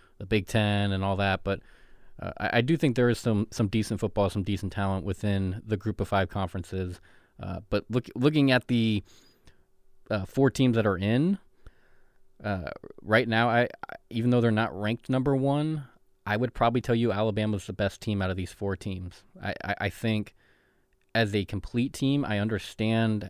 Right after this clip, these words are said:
Alabama lost to an unranked Texas A and M this year, but ever since that game, you look at Alabama and you notice they are way more focused now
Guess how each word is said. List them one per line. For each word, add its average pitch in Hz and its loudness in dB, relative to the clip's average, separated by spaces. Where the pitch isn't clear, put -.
Alabama 104 0
lost 92 -2
to - -4
an 101 -2
unranked 101 0
Texas - -6
A 98 -2
and 95 -2
M 104 -2
this 117 -6
year, 151 0
but 107 2
ever 127 0
since 135 -4
that 117 -2
game, 95 -2
you 107 -2
look 120 0
at 127 0
Alabama 104 2
and 95 0
you 101 0
notice 104 0
they 104 0
are 98 0
way 101 0
more 98 -2
focused 95 -6
now 92 -6